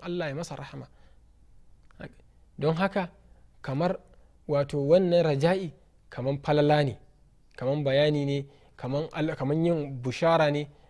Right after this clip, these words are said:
da falala da Allah Maɗaukakin Sarki ya yi ma, wato, da ya tanadar ma bayinsa mu'minai.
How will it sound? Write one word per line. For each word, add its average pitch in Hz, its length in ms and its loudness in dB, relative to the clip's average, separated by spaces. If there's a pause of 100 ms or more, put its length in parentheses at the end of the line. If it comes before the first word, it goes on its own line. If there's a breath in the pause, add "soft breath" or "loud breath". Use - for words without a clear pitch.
(140 soft breath)
da 139 180 -4
falala 160 480 6 (560 soft breath)
da 139 140 -2
Allah 151 280 2
Maɗaukakin 135 520 -4
Sarki 135 420 -6 (380)
ya 139 100 0
yi 143 140 4
ma, 131 220 0 (1200)
wato, 120 480 -8 (640)
da 127 200 -4
ya 135 140 0
tanadar 151 460 0
ma 139 220 -2 (360)
bayinsa 139 800 0 (340)
mu'minai. 113 480 -6